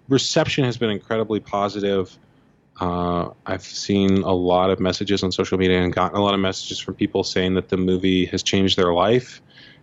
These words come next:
It changed their decision with their own children.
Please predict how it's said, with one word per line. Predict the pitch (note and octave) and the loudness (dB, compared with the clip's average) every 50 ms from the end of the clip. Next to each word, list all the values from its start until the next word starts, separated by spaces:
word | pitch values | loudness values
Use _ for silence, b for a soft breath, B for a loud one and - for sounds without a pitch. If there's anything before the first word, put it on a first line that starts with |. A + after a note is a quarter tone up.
| _ | _
It | - F#2 F#2 - _ | -6 -6 -6 -6 _
changed | - - - G2 F#2+ F#2+ F#2+ F#2+ F2+ - - - | -8 -4 -2 0 0 2 0 0 -2 -4 -2 0
their | F#2+ F#2 F#2 | 2 2 2
decision | F2 F#2 F#2 - - G2 F#2 F#2 G2 F#2+ F#2 | 0 -2 -6 -4 -4 -2 0 0 0 2 2
with | F#2 F2 - | 0 0 0
their | F#2+ F2+ F2+ | 0 0 2
own | F#2+ G#2+ A2+ | 2 2 0
children. | - - A2+ G#2+ G#2+ G#2+ G#2 G#2+ G#2 G#2 G2+ | 0 2 2 2 2 2 0 0 -2 -2 -4